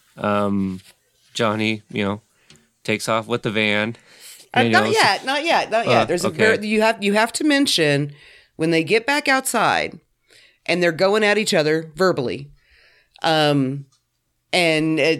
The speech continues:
Speaker 2: uh, Daniel's like, "I should have known better than to team up with a lunatic like you. And then
Speaker 1: Yeah.
Speaker 2: you're the one that came to me. Don't do it again. Don't worry, I won't. Can't believe you actually taught children."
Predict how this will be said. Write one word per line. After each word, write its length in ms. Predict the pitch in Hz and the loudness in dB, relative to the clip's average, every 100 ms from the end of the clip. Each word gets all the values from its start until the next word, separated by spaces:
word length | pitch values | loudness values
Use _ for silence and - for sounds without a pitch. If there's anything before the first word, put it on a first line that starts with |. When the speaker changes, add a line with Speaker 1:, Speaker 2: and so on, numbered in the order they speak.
| 147 | 0
Speaker 2:
uh, 60 | |
Daniel's 460 | 151 147 139 139 131 | 0 0 2 0 0
like, 180 | 127 - | -2 -2
"I 40 | |
should 180 | 123 147 | -2 0
have 60 | 131 | 2
known 160 | 139 | 2
better 160 | 143 139 | 2 0
than 140 | 131 | 0
to 80 | 127 | -4
team 220 | - 151 135 | -2 0 0
up 100 | 127 | -2
with 80 | 120 | -4
a 40 | |
lunatic 400 | 120 120 113 110 | -2 -4 -4 -6
like 240 | 92 - | -6 -6
you. 580 | 185 269 269 254 247 240 | -2 2 4 4 4 2
And 140 | 156 135 | 2 0
then 180 | 127 | 0
Speaker 1:
Yeah. 280 | 110 107 107 101 | 0 0 -2 -4
Speaker 2:
you're 180 | 190 208 | 0 0
the 80 | 196 | 0
one 180 | 185 165 | 0 -2
that 80 | |
came 280 | 143 160 143 | -2 0 0
to 100 | 143 | -2
me. 440 | 185 247 240 233 214 | 0 2 4 2 2
Don't 200 | 170 147 | 0 0
do 100 | 143 | -6
it 60 | |
again. 440 | 143 226 220 208 196 | 0 2 4 2 0
Don't 160 | 143 | -2
worry, 200 | 147 139 | 0 0
I 60 | 120 | 0
won't. 560 | 131 196 208 202 202 196 - _ | -2 0 2 2 0 -2 -16 _
Can't 200 | 175 160 | -4 -2
believe 220 | 160 165 | -2 -2
you 80 | 156 | 0
actually 320 | 160 147 - 147 | 0 0 -4 -2
taught 260 | 147 139 | 0 0
children." 600 | - 208 202 185 202 190 | 0 2 2 2 2 0